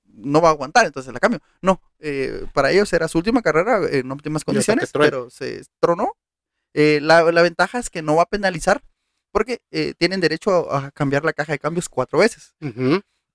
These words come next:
Speaker 1: Y esta es la tercera vez que va a cambiar, eh, Checo. Entonces todavía tiene
Speaker 2: Todavía
Speaker 1: posibilidades.
Speaker 2: tiene
Speaker 1: Ah,
Speaker 2: un
Speaker 1: to-,
Speaker 2: respiro.
Speaker 1: to-, todavía hay, hay un respiro, no va a penalizar, así como lo hizo Leclerc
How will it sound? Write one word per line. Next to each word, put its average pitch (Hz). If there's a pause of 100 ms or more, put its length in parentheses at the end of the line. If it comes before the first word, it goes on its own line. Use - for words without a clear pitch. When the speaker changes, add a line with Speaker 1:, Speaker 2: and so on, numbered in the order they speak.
(100)
Speaker 1:
Y 180
esta 160
es 165
la 156
tercera 143
vez 151
que 139
va 113
a -
cambiar, 131 (120)
eh, 113
Checo. -
Entonces 139
todavía 131
tiene 139
Speaker 2:
Todavía -
Speaker 1:
posibilidades. 135
Speaker 2:
tiene 127
Speaker 1:
Ah, 135
Speaker 2:
un 139
Speaker 1:
to-, 139
Speaker 2:
respiro. 156
Speaker 1:
to-, 190
todavía 165
hay, 180
hay 175
un 185
respiro, 208
no 165
va 160
a 170
penalizar, 190
así 175
como 170
lo 139
hizo 165
Leclerc 139